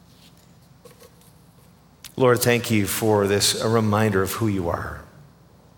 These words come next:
Thank you for this reminder of what you're doing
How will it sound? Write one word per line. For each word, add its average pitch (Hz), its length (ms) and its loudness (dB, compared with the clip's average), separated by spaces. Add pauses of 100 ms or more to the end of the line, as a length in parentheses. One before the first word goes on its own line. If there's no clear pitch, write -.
(1800)
Thank 127 300 0
you 110 80 2
for 104 120 0
this 101 200 0
reminder 101 880 0
of - 580 -6
what 117 300 0
you're 113 140 0
doing 101 560 -4